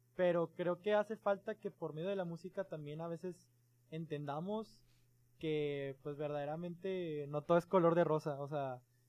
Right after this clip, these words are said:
y, pues, lamentablemente as-, así es, y creo que ese tema, mm, también me, me ayudó mucho a, a poder reflejar un poquito, un poquito de eso, y es muy curioso porque son de los temas que más, este,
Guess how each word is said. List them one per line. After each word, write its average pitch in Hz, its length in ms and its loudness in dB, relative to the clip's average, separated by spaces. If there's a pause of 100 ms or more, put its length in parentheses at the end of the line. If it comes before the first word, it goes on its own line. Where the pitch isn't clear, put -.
(240)
y, 170 160 -4
pues, 165 100 -6
lamentablemente 185 600 -2
as-, 214 180 -4
así 180 320 0
es, 214 260 0 (100)
y 165 440 -6
creo 190 240 0
que 220 80 0
ese 220 160 0
tema, 214 420 0 (560)
mm, 175 300 -6
también 170 320 -2
me, 190 600 -2
me 160 220 -6
ayudó 156 360 -4
mucho 175 380 -6
a, 151 120 -4 (100)
a 151 60 -6
poder 151 300 -6
reflejar 160 400 -6
un 160 80 -6
poquito, 165 600 -2 (380)
un 151 80 -12
poquito 165 280 -6
de 175 80 2
eso, 180 300 -4
y 170 120 -6
es 190 60 -2
muy 226 140 -2
curioso 233 340 0
porque - 240 -6
son 190 160 -8
de 214 80 -2
los 208 140 -4
temas 208 300 -2
que 202 140 -2
más, 175 340 -2
este, 156 760 -2